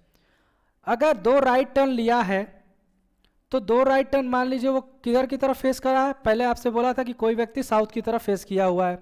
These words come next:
बोला राम जो है वो साउथ की तरफ फेस है। अब उससे दो राइट टर्न लेना है, तो दो राइट टर्न लेगा, तो एक राइट टर्न ये हो गया, ठीक है, राइट टर्न मतलब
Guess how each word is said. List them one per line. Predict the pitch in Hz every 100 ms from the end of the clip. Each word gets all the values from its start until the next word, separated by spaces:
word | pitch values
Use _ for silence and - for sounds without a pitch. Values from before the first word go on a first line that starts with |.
| -
बोला | 165 190
राम | 190 196 208
जो | 202
है | 196 254 - - _ -
वो | 170
साउथ | 214 220
की | 226
तरफ | 214 208 -
फेस | 170 135
है। | 123 - _ _ _ -
अब | 247
उससे | 262 - 285
दो | 196 247
राइट | 247 214 220
टर्न | 214 175
लेना | 147 135
है, | 123 120 _ _ _
तो | 165
दो | 180 226
राइट | 233 240
टर्न | 240 247
लेगा, | 247 247 269 262 - _ _
तो | -
एक | 202 220
राइट | 226 233 226
टर्न | 240
ये | 220 226
हो | 240
गया, | 240 254 269 - _ _ _ _ _ _ _ -
ठीक | 220
है, | 254
राइट | 226 233
टर्न | 254 254
मतलब | 247 262 233